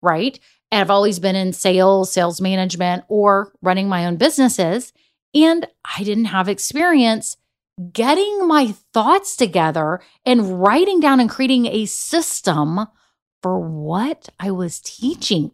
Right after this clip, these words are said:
Totally different type of business, totally different, right? And it took me a while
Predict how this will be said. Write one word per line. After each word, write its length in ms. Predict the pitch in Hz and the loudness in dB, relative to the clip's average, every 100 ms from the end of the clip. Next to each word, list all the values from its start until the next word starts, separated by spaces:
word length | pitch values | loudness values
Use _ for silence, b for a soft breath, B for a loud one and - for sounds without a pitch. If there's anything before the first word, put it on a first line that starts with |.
| - | -14
Totally 560 | - 247 311 330 330 | -4 0 0 0 0
different 340 | 269 254 254 214 | 0 2 0 -2
type 180 | 208 | -4
of 120 | 202 190 | -4 -4
business, 300 | 180 165 - _ - | -4 -8 -12 _ -18
totally 800 | - - 269 359 381 359 285 220 | -16 -4 6 10 10 8 4 0
different, 380 | 165 156 - - _ _ _ _ _ - | 0 -4 -6 -18 _ _ _ _ _ 2
right? 200 | 247 269 | 2 4
And 100 | 262 | 2
it 180 | 247 - | 0 -2
took 280 | 254 349 - | -6 -6 -4
me 180 | 330 285 | -2 2
a 80 | |
while 560 | 214 170 151 165 233 - | 2 2 0 0 -4 -6